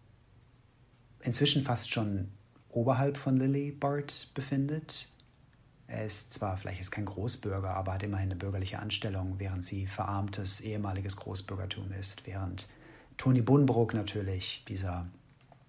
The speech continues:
hochexklusiven und auch politisch bedeutenden Händlerfamilie entstammt und Morten Schwarzkopf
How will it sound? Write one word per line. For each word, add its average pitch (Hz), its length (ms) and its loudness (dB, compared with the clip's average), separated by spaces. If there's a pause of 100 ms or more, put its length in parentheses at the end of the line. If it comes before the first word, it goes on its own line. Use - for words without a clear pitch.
(220)
hochexklusiven 107 840 0
und 98 120 0
auch 95 180 -2 (180)
politisch - 440 0
bedeutenden 92 720 -4 (580)
Händlerfamilie 95 800 -2
entstammt 90 580 -4
und 87 220 -4
Morten 101 240 -2
Schwarzkopf 113 760 0